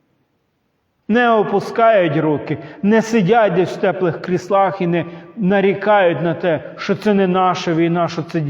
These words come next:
олігархи війна. А де діти депутатів, що вони туди не їдуть?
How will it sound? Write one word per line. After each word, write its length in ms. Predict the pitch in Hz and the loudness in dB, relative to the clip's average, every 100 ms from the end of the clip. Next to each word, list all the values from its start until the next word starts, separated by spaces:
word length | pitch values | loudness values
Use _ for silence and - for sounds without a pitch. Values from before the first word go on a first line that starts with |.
| 139 - - | -8 -14 -6
олігархи 760 | 180 185 170 156 175 156 - 151 | 0 0 2 2 0 0 -4 -2
війна. 500 | 151 147 147 139 131 - - - _ _ _ _ _ _ _ | 0 -2 -2 -4 -8 -16 -20 -20 _ _ _ _ _ _ _
А 100 | 208 | 0
де 140 | 190 202 | 2 2
діти 320 | 196 208 202 | 2 0 0
депутатів, 760 | 170 190 185 208 185 185 180 | 0 0 0 0 0 0 -4
що 160 | - 190 | -2 -2
вони 380 | 147 165 165 175 | 0 -2 -2 -4
туди 280 | 165 151 151 | -4 -6 -4
не 140 | 147 | -4
їдуть? 560 | 139 135 120 - - | -4 -6 -8 -16 -20